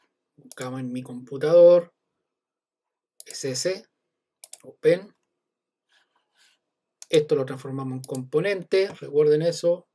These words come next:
Cerramos. Dentro de esa carpeta, save. Y ahí se va a actualizar. Ahí se abre el, el plano de referencia que tengo para ayudarme.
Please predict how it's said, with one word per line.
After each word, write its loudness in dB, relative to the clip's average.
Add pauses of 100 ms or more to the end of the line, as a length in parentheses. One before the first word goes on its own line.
Cerramos. -2 (1160)
Dentro 4
de 2
esa -4
carpeta, 0 (200)
save. 2 (1800)
Y -18
ahí -16
se -10
va -6
a -16
actualizar. -6
Ahí -2
se -6
abre 0
el, -10
el -20
plano -6
de -8
referencia -6
que -2
tengo 0
para -8
ayudarme. 0